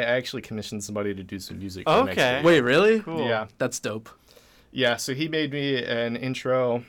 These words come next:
Speaker 1: some background music, um, and an outro song.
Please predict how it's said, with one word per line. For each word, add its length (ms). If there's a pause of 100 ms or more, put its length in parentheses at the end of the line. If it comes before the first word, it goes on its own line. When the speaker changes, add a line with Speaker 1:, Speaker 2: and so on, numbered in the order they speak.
(100)
Speaker 1:
some 220
background 520
music, 580 (800)
um, 500 (600)
and 280
an 120
outro 440
song. 280